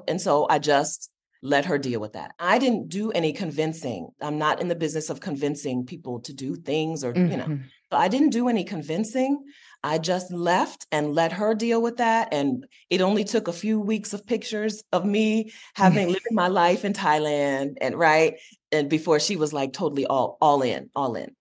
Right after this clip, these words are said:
Speaker 2: Mm-hmm.
Speaker 1: So, a-, and then at work, right, I, who, I, who do I have to convince? Nobody, because
Speaker 2: <laughs>
Speaker 1: I quit. I just, I'm leaving, right? Here's my notice. And so I know that there are women who have people in their lives that they have to get on board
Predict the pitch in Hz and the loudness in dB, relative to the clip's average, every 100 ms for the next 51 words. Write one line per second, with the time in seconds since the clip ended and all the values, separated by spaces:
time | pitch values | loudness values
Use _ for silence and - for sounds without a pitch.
0 | _ 175 175 151 160 170 190 - _ _ | _ -4 -4 -2 -2 0 -2 -4 _ _
1 | _ 190 165 190 170 175 165 147 160 170 | _ 0 2 2 2 2 2 2 2 2
2 | 196 277 - 165 151 226 240 226 277 208 | 4 2 -4 -6 -6 -2 -2 0 -2 0
3 | 170 196 277 220 196 147 - 143 127 - | 0 0 0 0 0 -2 -6 -8 -8 -4
4 | 202 165 120 - 226 208 151 - - - | 0 2 2 2 4 4 2 -10 -12 -20
5 | _ - - - 175 240 277 196 285 247 | _ -8 -6 2 4 6 6 6 6 4
6 | 247 139 98 135 151 233 254 160 156 147 | 2 2 -2 2 2 2 2 2 2 2
7 | 139 113 - _ - 220 254 247 - - | 0 -6 -16 _ -6 -2 4 4 4 2
8 | 240 269 254 247 208 190 175 170 185 175 | 4 4 2 2 2 4 2 0 -4 -6
9 | 190 180 180 214 175 147 147 139 131 127 | -2 -2 -2 -6 -2 -2 0 0 0 0
10 | 127 143 131 156 180 147 165 151 135 139 | -2 -6 -4 -2 -2 -4 -4 -4 -2 -2
11 | 143 143 151 175 220 | -4 -2 0 0 -2